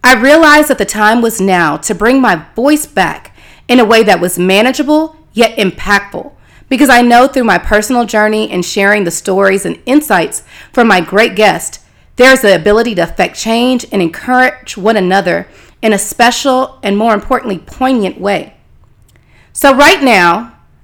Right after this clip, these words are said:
I want you to take a moment and give yourself all the props. Uh-huh, that's right. Yep, you right now listening to this. Uh-huh, d-, d-, yep,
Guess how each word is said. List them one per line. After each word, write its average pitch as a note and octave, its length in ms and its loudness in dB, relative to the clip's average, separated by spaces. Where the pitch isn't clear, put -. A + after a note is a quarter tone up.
I A#3 140 2
want B3 200 2
you D#4 60 0
to E4 60 -2
take D4 240 -2
a D4+ 40 2
moment F3 540 -2
and A3+ 140 0
give A3+ 180 0
yourself A#3 500 0
all G#3 180 4
the G3+ 100 -4
props. - 560 -6
Uh-huh, A3 240 0
that's G#3+ 200 -2
right. G3 220 -2
Yep, F#3 320 -4
you G3 340 -8
right G3 240 -2
now F#3+ 200 0
listening G#3 340 -6
to C4 80 -4
this. F#3+ 360 -8
Uh-huh, G#3+ 240 0
d-, - 260 -6
d-, - 80 -8
yep, D#4+ 180 -2